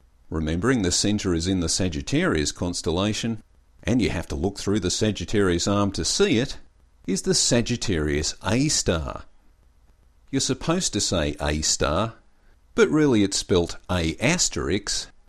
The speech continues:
because it's not exactly a star, and you can't see it anyway. It's a very powerful and compact radio source. Sagittarius A star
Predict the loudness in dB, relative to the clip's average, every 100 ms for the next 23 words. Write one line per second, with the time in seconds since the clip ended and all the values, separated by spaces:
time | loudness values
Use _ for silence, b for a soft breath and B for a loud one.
0 | _ _ -4 0 2 2 0 0 0 0
1 | 2 0 0 -2 -2 -2 0 0 2 2
2 | 0 -2 -8 _ _ _ _ -2 0 0
3 | -2 -2 -2 -2 0 2 2 2 0 0
4 | -2 -4 -10 -18 _ _ _ -20 _ -6
5 | -2 0 0 2 4 4 0 -2 0 0
6 | 0 -2 -2 -2 -4 -2 -2 -2 0 2
7 | 0 -2 -10 -12 0 2 4 4 2 0
8 | -4 -6 -8 -10 -12 -16 -20 -20 _ _
9 | _ _ _ _ _ _ _ 0 2 0
10 | -2 0 2 2 2 2 2 0 0 0
11 | 0 -4